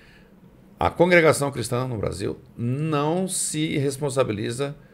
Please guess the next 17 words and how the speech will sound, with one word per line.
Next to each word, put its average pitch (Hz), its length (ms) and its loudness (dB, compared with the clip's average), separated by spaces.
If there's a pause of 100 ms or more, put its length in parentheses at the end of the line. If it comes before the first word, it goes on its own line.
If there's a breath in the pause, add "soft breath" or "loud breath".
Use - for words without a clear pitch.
(340 soft breath)
pela, 151 800 4
é, 113 580 2
é, 113 80 2
opção 139 520 4
que 165 140 -6
você, 147 360 -4
que 135 100 -4
a - 40 0
pessoa 143 380 -2
tenha 135 300 -6
tido 120 400 -8 (420 soft breath)
em 104 100 -4
relação 113 420 0
a 104 80 -2
isso. - 280 -12 (520 soft breath)
Cada 123 240 2
pessoa 131 680 2